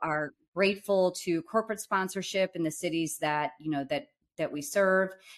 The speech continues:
as well as grant funding. Um, the Arts and Education Council here have, have, have given us a lot of funding to expand programming,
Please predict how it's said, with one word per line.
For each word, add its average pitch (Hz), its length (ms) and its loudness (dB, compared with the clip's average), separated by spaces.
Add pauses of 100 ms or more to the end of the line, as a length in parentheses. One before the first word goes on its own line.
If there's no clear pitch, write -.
(120)
as 208 180 4
well 190 400 8
as 165 420 2 (240)
grant 190 280 2
funding. 165 760 2
Um, 151 280 2
the - 120 -6
Arts 156 180 -2
and 160 80 0
Education 165 540 -2
Council 165 340 -2
here 156 360 -4
have, 143 360 -4
have, 156 140 -12 (200)
have 139 380 -4
given 160 240 -2
us 156 200 -2
a 151 40 -6
lot 165 240 4
of 170 80 0
funding 156 480 -2
to 147 140 -10
expand 147 420 -6
programming, 160 760 0